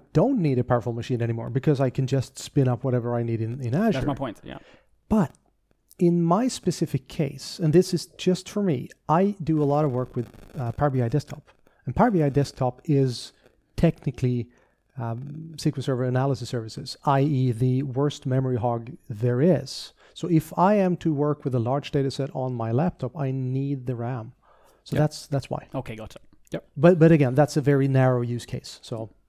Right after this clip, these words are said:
Speaker 2: Yeah, because for me, sixteen gigs is plenty.
Speaker 1: Yep. Yep. Yep.
Speaker 3: But you don't run, uh,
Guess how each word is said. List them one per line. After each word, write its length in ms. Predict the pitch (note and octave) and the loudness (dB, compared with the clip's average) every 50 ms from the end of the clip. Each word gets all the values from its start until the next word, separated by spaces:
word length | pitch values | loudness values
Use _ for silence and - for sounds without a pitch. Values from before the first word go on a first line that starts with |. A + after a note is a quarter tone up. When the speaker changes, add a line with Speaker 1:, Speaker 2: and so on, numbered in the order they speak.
| _ _ | _ _
Speaker 2:
Yeah, 140 | D3 D3+ D#3 | 0 2 2
because 200 | D#3 C#3+ E3 - | 4 4 2 2
for 140 | - D#3 D3+ | 2 0 2
me, 180 | E3 D#3 B2+ | 2 2 0
sixteen 460 | A#2+ - C#3 - - - - C3+ A#2+ | 0 -4 -6 -6 -6 -8 -2 2 2
gigs 400 | - A#2+ - A#2 A2+ G#2+ - - | 2 2 0 -2 -6 -8 -10 -12
is 140 | A#2 A2+ - | -14 -14 -14
plenty. 360 | - - G#2 G2+ - - G#2 - - - - - - - _ _ _ | -14 -14 -14 -14 -14 -16 -18 -20 -20 -20 -20 -20 -20 -20 _ _ _
Speaker 1:
Yep. 240 | F3 G3 - - - - _ - - _ _ - | 4 4 4 2 -8 -20 _ -20 -20 _ _ -2
Yep. 0 | |
Yep. 180 | E3 E3+ - - - - | 0 0 0 -2 -4 -2
Speaker 3:
But 140 | D3+ D3 - D3+ | -2 0 2 4
you 40 | |
don't 200 | D3+ D#3+ D#3+ D3 | 4 4 4 4
run, 340 | D3+ D3 C#3 C3+ C3+ C3 C3 | 4 4 4 2 0 -4 -4
uh, 280 | C3 C3 C3 C3 C3 | -4 -4 -4 -4 -6